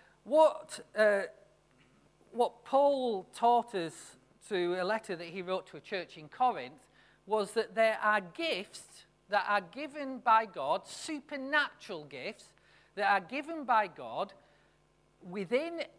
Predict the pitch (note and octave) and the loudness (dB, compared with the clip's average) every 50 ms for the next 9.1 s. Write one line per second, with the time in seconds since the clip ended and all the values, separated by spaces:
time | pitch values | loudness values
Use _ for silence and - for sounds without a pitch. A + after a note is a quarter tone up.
0 | _ _ - A3+ - - C4 B3 A#3 A3 - - - F#3+ D#3+ D3+ D3 D3+ D#3 G3 | _ _ -8 -8 -6 -4 -2 0 0 -2 -4 -8 -6 -2 0 0 0 -2 -4 -8
1 | A#3 - F3+ F3 F3 F3 F3+ F#3 F3+ E3 A3+ A3+ A#3 A3+ A#3 A3 - A3 G#3+ G#3+ | -8 -6 -2 -2 -2 -2 -2 -6 -8 -4 -4 -4 -4 -4 -8 -14 -14 -14 -14 -14
2 | G3 G#3 F3+ G3+ G3 F3 - - G3 F#3 E3+ E3 - - C4+ B3+ A#3+ B3+ C#4 C4 | -14 -14 -14 -16 -16 -16 -18 -20 -20 -20 -20 _ -16 -10 -8 -8 -6 -6 -8 -10
3 | B3+ D4 B3 C4 B3 - - A#3+ G#3+ - - D#3+ B2+ A#2+ - - B2 C#3+ G3 G#3+ | -10 -12 -10 -12 -12 -12 -14 -16 -18 -16 -18 -18 -18 -18 -18 -16 -14 -14 -14 -14
4 | _ _ _ _ _ _ _ _ _ - G#3+ F#3+ G3 G3 F3+ - - - - E4 | _ _ _ _ _ _ _ _ _ 2 2 4 4 2 0 -2 -6 -8 -6 -4
5 | D#4+ D#4 - - E4 D4+ D4+ D#4 D4+ D4+ - - - F3 D3 B2+ C#3+ D3+ D#3+ - | -6 -6 -6 -8 -6 -2 0 0 0 0 -2 -8 -12 -12 -12 -12 -12 -14 -12 -8
6 | - F#3+ G3 A#3+ C#4+ - - - D4 D4 - - C#4 B3 G#3+ F#3+ E3 C3+ - - | -8 -6 -4 -4 -4 -4 -6 -4 -4 -4 -4 -6 -12 -14 -10 -10 -10 -12 -12 -14
7 | - - C#3+ D#3 F#3 G3 A3 - - - C4+ B3+ - C4 B3+ A#3 - - G3 E3 | -18 -16 -14 -12 -10 -10 -10 -12 -8 -8 -8 -8 -8 -10 -16 -14 -10 -6 -6 -4
8 | C#3 C3 C3+ D3+ E3 - - F3+ F3 G#3 - - - - G#3+ G3 G3 - G#3+ G3+ | -4 -6 -10 -12 -14 -16 -16 -12 -10 -10 -10 -12 -10 -8 -8 -8 -6 -6 -6 -6
9 | F3 | -6